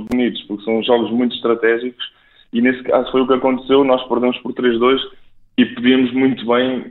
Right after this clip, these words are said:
eh, ter empatado, levado o jogo para prolongamento, para grandes penalidades e poderia ter mudado a história toda,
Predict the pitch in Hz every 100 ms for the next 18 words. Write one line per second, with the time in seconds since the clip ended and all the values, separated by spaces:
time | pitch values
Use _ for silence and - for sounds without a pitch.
0 | - 110 110 107 107 107 104 - 113 117
1 | 120 113 107 104 113 110 110 110 110 110
2 | 104 107 110 110 107 110 120 117 - -
3 | 107 113 - 107 107 113 120 117 - 120
4 | 113 - 123 131 139 135 135 131 131 123
5 | - 127 123 120 120 123 123